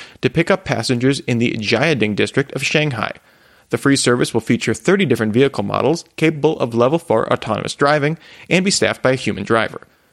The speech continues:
The company received permits to test a self-driving fleet from the Shanghai government this week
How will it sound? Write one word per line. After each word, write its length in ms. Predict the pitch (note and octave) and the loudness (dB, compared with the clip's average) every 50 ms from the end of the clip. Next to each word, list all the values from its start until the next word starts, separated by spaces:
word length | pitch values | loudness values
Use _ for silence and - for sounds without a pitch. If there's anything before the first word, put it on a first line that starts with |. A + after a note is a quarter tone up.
| _ _ _ - | _ _ _ -10
The 80 | - - | -8 -2
company 380 | - B2+ A#2+ A#2+ A#2 A#2 A#2+ | 0 0 0 0 0 0 0
received 360 | C3 A#2+ - - A#2 G#2 - | 0 0 0 -2 -4 -4 -4
permits 360 | - - F3+ E3+ D#3 D#3 - - | -2 0 2 2 2 0 0 -4
to 140 | - A#2+ | -6 -8
test 380 | - - - - F3+ G3+ - - | -8 -6 -4 -2 -2 -2 -2 -2
a 40 | A#2 | -2
self-driving 560 | - - A2 G#2+ - - A2 G#2 G#2 A2 - | 0 0 0 0 2 2 2 2 0 -2 -8
fleet 340 | - - - F3+ G3 - - | -12 -4 -2 0 0 0 0
from 140 | - C3 A2+ | -2 0 0
the 60 | A2 | 0
Shanghai 340 | - - A#2 A2+ A2 G#2+ G2+ | 0 -2 -2 -2 -4 -6 -4
government 440 | G2+ D3 E3 E3+ D#3 B2+ A2 G2+ | 0 0 0 2 0 -2 -2 -4
this 160 | - - - - | -4 -8 -6 0
week 320 | B2 E3 G#3 G3+ G3 - | 2 2 2 0 -2 -8